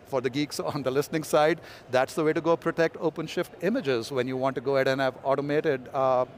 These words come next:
you know, backups and roll back into some points. The other theme we have is around enterprise solutions. So I think both Stu and I were hitting on the fact that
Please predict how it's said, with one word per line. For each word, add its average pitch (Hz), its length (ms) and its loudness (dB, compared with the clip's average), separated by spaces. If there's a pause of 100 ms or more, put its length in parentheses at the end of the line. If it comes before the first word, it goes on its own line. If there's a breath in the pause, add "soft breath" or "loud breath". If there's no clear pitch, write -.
you 139 100 -2
know, 127 100 -2
backups 131 540 -2 (140)
and 135 300 0
roll 127 200 -2
back 127 220 2 (100)
into 127 220 -6
some 127 200 -4 (120)
points. 131 360 -4 (400 loud breath)
The 143 140 2
other 226 320 4
theme 180 260 0
we 156 140 0
have 143 360 4 (280 loud breath)
is 147 140 0
around 156 220 4
enterprise 165 420 2
solutions. 120 640 -6 (260 loud breath)
So - 120 0
I 143 60 6
think 147 140 2
both 165 220 4
Stu 170 200 2
and 160 100 6
I 147 120 6
were 147 140 6
hitting 160 220 2
on 160 60 4
the 147 80 2
fact 143 380 2
that 143 240 4